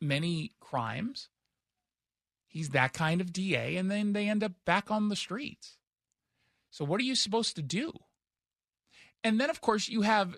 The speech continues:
just a ridiculous statement from Jim Kenney, the mayor, which explains why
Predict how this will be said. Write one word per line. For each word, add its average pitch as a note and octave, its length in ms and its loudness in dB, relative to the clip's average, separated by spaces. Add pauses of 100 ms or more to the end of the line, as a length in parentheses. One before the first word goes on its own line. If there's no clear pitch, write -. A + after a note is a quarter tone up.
just A3+ 360 -2
a A#3 140 0
ridiculous G#3+ 720 0
statement D#3 440 -2
from D3 200 -4
Jim E3 200 -2
Kenney, C#3 300 -2
the B2 100 -4
mayor, C3 300 0 (280)
which A3+ 180 2
explains B3 720 2
why D#3+ 800 2